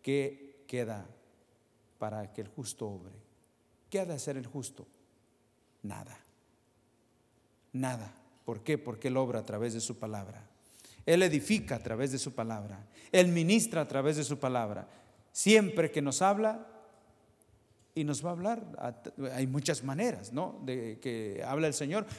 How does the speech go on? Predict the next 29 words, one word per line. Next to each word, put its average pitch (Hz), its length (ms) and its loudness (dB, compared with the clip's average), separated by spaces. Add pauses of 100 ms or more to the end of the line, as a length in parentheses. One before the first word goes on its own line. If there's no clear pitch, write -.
(120)
pero 120 180 -2
normalmente 131 1040 -4
Él 117 120 -4
recuerda, 110 560 -4 (280)
nos 110 140 -6
trae 127 200 -2
a 117 40 0
la 110 80 -4
memoria 107 360 -6
su 110 140 -12
palabra. - 440 -16 (2500)
Y 110 80 -8
podemos 123 440 0
estar 117 440 -2
seguros 135 520 2
de 110 100 -6
que - 80 -6
el 104 60 -4
Señor 117 320 -4
está 117 180 -6
hablando. 104 400 -6 (600)
Veamos, 170 420 4 (220)
veamos 165 400 2
esto 147 560 0
aquí, 135 760 -4 (240)
una, 127 260 0
un 180 200 -6
pueblo 160 440 4
preparado, 135 680 -2